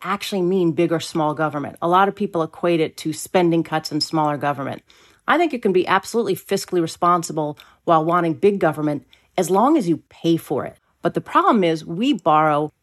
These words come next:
almost all the time in this country for policies, even when the economy is strong. And the reason we borrow is because our politicians don't like raising taxes or cutting other spending.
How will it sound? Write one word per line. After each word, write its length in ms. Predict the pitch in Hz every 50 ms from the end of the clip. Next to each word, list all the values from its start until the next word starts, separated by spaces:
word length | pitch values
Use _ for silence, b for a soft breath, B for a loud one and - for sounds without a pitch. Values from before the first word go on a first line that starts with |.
| _ -
almost 520 | 202 254 311 330 233 190 - 156 - - -
all 180 | 180 170 180 196
the 80 | 180
time 320 | 175 - - 175 175 170 175
in 60 | 160
this 160 | 151 143 -
country 320 | - - 156 143 - 156 147
for 140 | - 151
policies, 600 | 127 - 165 160 156 156 143 - 151 147 143 131 b b b b b b _ -
even 260 | 226 240 254 262 240
when 140 | 240 240 233
the 80 | 202
economy 440 | 170 - - - 175 180 180 175 160
is 120 | 151 147
strong. 560 | - - - - 185 170 156 131 110 - - - _ _ _ _ _ -
And 120 | 180 180
the 60 | 190
reason 300 | 196 262 302 302 302 220
we 100 | 208 208
borrow 320 | 165 180 170 165 160 160 -
is 120 | 139 160
because 320 | - - 165 - 170 160 - _
our 80 | - 165
politicians 580 | - 175 175 180 175 175 165 - 170 156 131 131
don't 320 | 127 175 175 185 185 -
like 260 | 165 165 160 160 160
raising 320 | 156 165 165 165 156 160 156
taxes 540 | - 165 151 143 151 - - 143 135 - -
or 80 | -
cutting 300 | - - 165 156 156 151
other 160 | 151 147 151 147
spending. 360 | - - 143 135 139 135